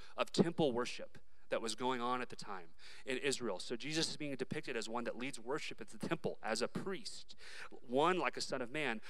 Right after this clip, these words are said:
clothed with a long robe and a golden sash around his chest. This was the clothing that the Old Testament priest would wear, as described as Exodus and Leviticus.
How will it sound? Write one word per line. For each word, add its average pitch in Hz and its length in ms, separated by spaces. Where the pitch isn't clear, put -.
clothed 175 480
with 151 120
a 135 60
long 127 420
robe 139 360
and 123 100
a 120 40
golden 143 520
sash - 680
around 113 520
his 117 180
chest. - 440
This 143 180
was 143 200
the 117 120
clothing 123 760
that 110 100
the 123 140
Old 151 240
Testament 127 440
priest - 380
would 117 120
wear, 131 260
as 104 100
described 110 380
as 113 180
Exodus 113 560
and 101 160
Leviticus. 117 800